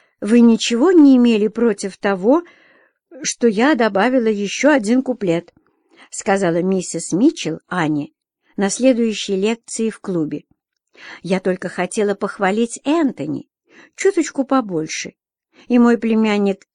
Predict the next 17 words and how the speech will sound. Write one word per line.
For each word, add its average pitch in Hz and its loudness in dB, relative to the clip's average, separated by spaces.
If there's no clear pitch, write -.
Джонни 190 0
Пламер 320 0
сочинил 214 -4
это. 208 -6
Он 240 2
просто 226 0
сел 247 -4
и 175 2
нацарапал 170 -2
этот 208 -6
стишок 262 -4
на 202 -4
листке 175 -2
бумаги 160 -2
в 208 0
мгновение 208 2
ока. - -4